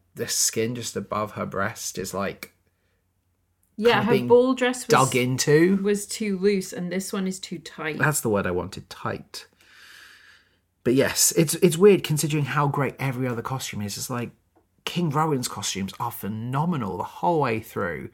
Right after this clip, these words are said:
Speaker 2: Yeah.
Speaker 1: Queen Beatrice looks great. Gwen, when she's not in <laughs> Cinderella's costume, looks great.
Speaker 2: Mm-hmm.
Speaker 1: The stepmother, the stepsisters, everyone looks amazing except Cinderella when she's dressed up.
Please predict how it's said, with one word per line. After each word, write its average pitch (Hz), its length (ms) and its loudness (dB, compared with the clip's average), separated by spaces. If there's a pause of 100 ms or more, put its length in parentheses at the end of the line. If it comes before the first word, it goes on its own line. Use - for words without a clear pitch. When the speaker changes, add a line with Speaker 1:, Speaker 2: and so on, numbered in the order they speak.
Speaker 2:
Yeah. 185 280 -2
Speaker 1:
Queen 170 280 6
Beatrice 160 500 2
looks - 200 -10
great. 120 680 -6
Gwen, 143 400 2
when 107 140 -4
she's 113 260 -6
not 131 200 -4
in 143 140 2
<laughs> - 20 -14
Cinderella's 135 760 0
costume, - 520 -4
looks 98 220 -6
great. 92 360 -6
Speaker 2:
Mm-hmm. 190 320 -4
Speaker 1:
The 147 120 4
stepmother, 143 880 2
the 113 160 -4
stepsisters, - 840 -4 (200)
everyone 160 480 2
looks 139 220 -4
amazing 127 580 -2
except 117 460 -8
Cinderella 127 560 -4
when 107 160 -6
she's 113 200 -10
dressed 104 380 -6
up. - 380 -2